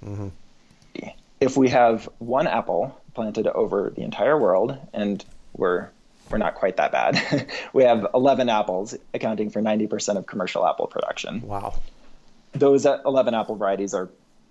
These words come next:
Speaker 2: pretty much all interrelated to each other. <laughs>
Speaker 1: Yeah.
Speaker 2: What if you get one disease, one insect, pest, whatever, that figures out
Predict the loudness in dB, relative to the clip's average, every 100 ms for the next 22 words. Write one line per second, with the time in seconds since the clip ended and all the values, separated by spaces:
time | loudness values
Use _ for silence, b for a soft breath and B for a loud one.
0 | _ -6 -4 -4 -2 0 0 -2 -2 -2
1 | -2 -2 -4 -4 -2 0 2 2 2 2
2 | 2 0 -2 -2 -2 -4 -10 -18 -14 -12
3 | -12 -6 -4 B -6 B -12 -20 -6 0
4 | 4 6 4 4 2 2 4 2 4 4
5 | 2 -2 0 2 2 0 -2 0 2 4
6 | 4 4 0 -2 0 0 0 0 -4 -6
7 | -4 -4 0 0 0 -4 2 2 2 -2
8 | 4 6 6 4 2 0 0 2 4 4
9 | 4 4 4 2